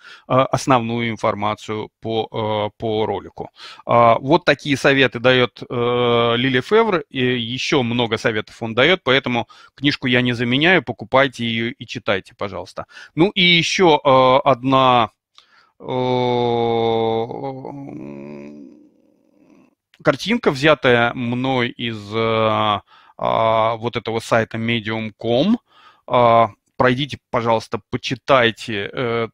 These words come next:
там подробно написано, но здесь замечательное просто для, вот просто для того, чтобы ставить мозги преподавателям. Что такое, собственно, объячи-, э,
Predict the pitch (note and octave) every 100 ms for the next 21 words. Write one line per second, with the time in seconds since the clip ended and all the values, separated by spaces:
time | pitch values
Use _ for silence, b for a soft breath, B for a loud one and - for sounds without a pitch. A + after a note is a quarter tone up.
0 | - A2 G#2+ G#2+ G#2 B2+ E3 F3 F3 E3+
1 | F3+ - D#3+ D#3+ C#3+ E3 B2 D#3+ D#3+ B
2 | B B - B2+ C#3+ C#3+ F#3+ F#3 D#3+ D3
3 | C#3 C#3+ C#3 C3+ A#2+ C#3+ D#3 C#3 C#3 D3
4 | D#3+ D#3 C#3+ A#2 C3 C#3+ C#3 D#3 - B2
5 | A#2+ D3 B2 A#2 A#2+ A#2+ G#2+ B2+ A2+ -
6 | A#2 A#2+ G#2+ - E2+ - _ _ _ _
7 | _ - B B B - - F#3 E3+ E3+
8 | D#3 D#3+ - C#3 C3 A#2+ C3+ - E3 -
9 | C3 B2+ B2 A#2+ B2 B2